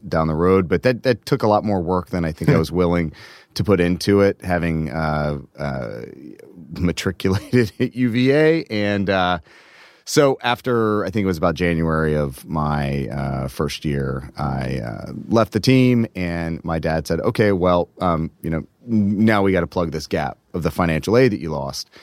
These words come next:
Speaker 1: And, uh, U V A as a participant, it, then I think it's still around, but it was known as the Common Market Program. And so it's basically kind of an open market where,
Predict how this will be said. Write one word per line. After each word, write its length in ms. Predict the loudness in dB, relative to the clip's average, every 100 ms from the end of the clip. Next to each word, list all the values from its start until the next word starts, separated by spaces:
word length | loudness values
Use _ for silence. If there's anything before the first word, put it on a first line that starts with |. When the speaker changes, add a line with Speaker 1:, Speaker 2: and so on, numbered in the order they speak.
| -20 -20 -20 _ -2
Speaker 1:
And, 640 | 2 4 4 2 0 -2 -2
uh, 200 | 0 0
U 200 | 0 2
V 140 | 4
A 80 | 4
as 120 | 2
a 40 | -2
participant, 760 | -6 -2 -4 -2 -2 -2 -4 -6
it, 220 | -4 -4
then 360 | 0 2 4 4
I 80 | 0
think 260 | 0 2
it's 140 | 0 0
still 200 | 0 2
around, 260 | 0 -2
but 100 | -2
it 40 | -4
was 120 | 0
known 180 | 2 2
as 80 |
the 80 | -2
Common 300 | -2 0 0
Market 320 | 0 0 -4
Program. 420 | -6 -6 -6 -8 -10
And 120 | -4
so 100 | -4
it's 120 | 0
basically 480 | 2 2 2 0 0
kind 200 | 0 -2
of 80 | 0
an 80 |
open 260 | 0 0 0
market 400 | 0 0 -2 -2
where, 320 | 0 0 0